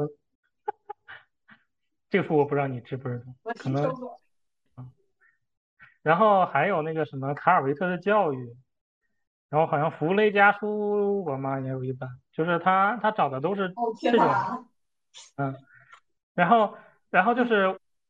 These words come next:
Speaker 1: 我母亲当时是有那种意识，就是说要给孩子教一些好的东西，但是就从她的知识背景里面，其实，呃，呃，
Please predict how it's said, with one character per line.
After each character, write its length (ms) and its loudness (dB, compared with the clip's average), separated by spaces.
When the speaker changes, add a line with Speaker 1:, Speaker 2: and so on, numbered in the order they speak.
Speaker 1:
我 160 6
母 180 -2
亲 200 -6
当 160 4
时 180 -4
是 220 -2
有 180 -2
那 120 -4
种 160 -2
意 140 -2
识， 140 -6
就 140 2
是 100 4
说 240 0
要 240 2
给 220 -10
孩 160 -12
子 120 -6
教 220 0
一 20 -6
些 140 -4
好 240 -6
的 80 -8
东 220 -2
西， 280 -12
但 160 2
是 440 2
就 160 -4
从 220 -8
她 180 0
的 120 -4
知 160 -2
识 80 2
背 120 2
景 140 -6
里 80 -8
面， 240 -8
其 160 -6
实， 360 0
呃， 1080 -4
呃， 360 0